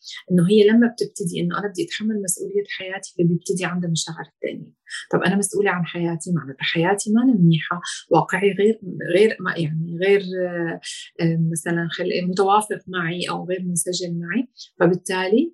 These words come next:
أنا معناتها شخص غير جيد أو أنا شخص غير قادر. فهذا الشيء بي-، بيخلي الإنسان يعلق بت-، شا-، مشاعر كتير متدنية واللي هي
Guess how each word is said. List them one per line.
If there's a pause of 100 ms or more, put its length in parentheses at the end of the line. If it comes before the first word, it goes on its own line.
(120)
أنا
معناتها
شخص
غير
جيد
أو
أنا
شخص
غير
قادر. (560)
فهذا
الشيء
بي-،
بيخلي
الإنسان
يعلق (160)
بت-، (160)
شا-،
مشاعر
كتير
متدنية
واللي
هي